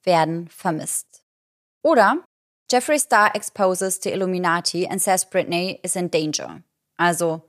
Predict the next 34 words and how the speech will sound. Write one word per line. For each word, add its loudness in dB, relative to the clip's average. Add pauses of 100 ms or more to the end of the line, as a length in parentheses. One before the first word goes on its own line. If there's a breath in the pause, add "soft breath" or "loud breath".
(340)
Jeffree 4
Star 2
entlarvt 2
die -6
Illuminati -4
und -6
sagt, 0
Britney -2
sei -4
in -4
Gefahr. -8 (1400)
Und 4 (320)
im 0
Rahmen 4
dieses -2
Aufschreis 0 (260)
werden 6
dann 4
auch 0
nochmal 2
ganz, 0
ganz -2
viele, 2 (180)
auch -4
ältere 4
Videos -2
von -4
Britney -4
Spears -4
genauer 6
unter -8
die -10
Lupe -8
genommen. -4